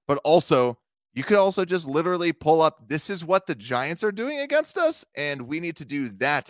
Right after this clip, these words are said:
on our <laughs> defensive side of the ball." But yeah, it was very,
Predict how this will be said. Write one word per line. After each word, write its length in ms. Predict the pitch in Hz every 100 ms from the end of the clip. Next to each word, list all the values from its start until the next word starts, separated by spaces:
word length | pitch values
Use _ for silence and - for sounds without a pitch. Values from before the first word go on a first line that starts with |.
| -
on 180 | 117 104 -
our 240 | 147 190
<laughs> 0 |
defensive 540 | - 143 - 127 120
side 260 | - 131 113
of 80 | 104
the 80 | 98
ball." 320 | 90 78 - _ _ _ _
But 100 | 113
yeah, 200 | 110 95 -
it 140 | 180
was 340 | 196 196 175 - _ _ _ _ _ -
very, 480 | 139 143 139 127